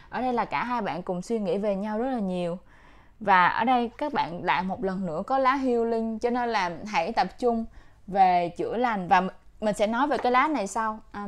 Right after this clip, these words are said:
xin lỗi mọi người, mình sẽ nói về cái lá này sau nữa. Các bạn có lá Forgiving and Learning, Ending và Beginnings.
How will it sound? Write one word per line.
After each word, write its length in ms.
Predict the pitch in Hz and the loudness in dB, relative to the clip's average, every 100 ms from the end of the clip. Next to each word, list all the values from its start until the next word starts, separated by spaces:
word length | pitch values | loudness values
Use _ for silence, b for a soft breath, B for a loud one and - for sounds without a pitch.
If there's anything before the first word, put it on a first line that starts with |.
| 202 | -10
xin 160 | - | -8
lỗi 120 | 196 214 | -8 -8
mọi 160 | 208 | -8
người, 180 | 196 185 | -6 -4
mình 120 | 190 | -2
sẽ 100 | 190 | -2
nói 140 | 226 277 | -2 -2
về 100 | 220 | -2
cái 100 | 233 | -2
lá 120 | 262 | -2
này 160 | 269 | -4
sau 240 | 208 220 214 | -4 -4 -4
nữa. 300 | 190 156 247 B B B B B | -4 -4 -8 B B B B B
Các 160 | - 311 | -2 2
bạn 280 | 160 160 196 | 2 0 2
có 160 | 233 | 2
lá 380 | 262 254 247 269 311 359 330 - - - - - | 4 4 4 4 2 -2 -8 -18 -20 -20 -20 -8
Forgiving 840 | - 240 240 214 240 233 220 233 233 | 2 4 6 6 6 8 8 8 6
and 300 | - 185 180 | -2 -2 0
Learning, 640 | 208 226 226 226 226 220 220 - b b b - | 0 0 0 -2 -2 -4 -6 -12 b b b -2
Ending 640 | 208 226 233 226 226 220 | 0 2 6 6 6 2
và 160 | 196 196 | -2 0
Beginnings. 1040 | 175 185 180 226 214 214 220 214 214 - | 2 2 2 0 0 -2 -2 -4 -6 -10